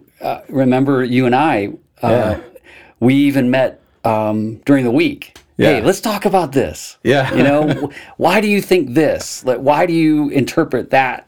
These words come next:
Speaker 1: like, like that, like you do?"
Speaker 2: Yeah.
Speaker 1: So I, I think that's neat 'cause it, it fosters that. But, um,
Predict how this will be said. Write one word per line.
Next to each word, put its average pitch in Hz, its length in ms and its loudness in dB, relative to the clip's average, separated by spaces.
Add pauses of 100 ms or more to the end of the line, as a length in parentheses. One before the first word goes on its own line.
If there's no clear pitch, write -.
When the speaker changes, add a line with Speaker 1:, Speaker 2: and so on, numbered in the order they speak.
(160)
Speaker 1:
like, 120 400 0
like 120 240 0
that, 110 340 -2
like 107 220 -6
you 110 80 -6
do?" 101 420 -4 (160)
Speaker 2:
Yeah. 123 380 0 (160)
Speaker 1:
So 120 500 0
I, 123 160 2
I 127 140 -2
think 139 220 0
that's 123 260 -2
neat 104 240 -2
'cause 98 140 -6
it, 104 240 -4
it 113 160 -8
fosters 107 500 -2
that. 110 320 -2
But, 107 280 -4
um, 95 360 -6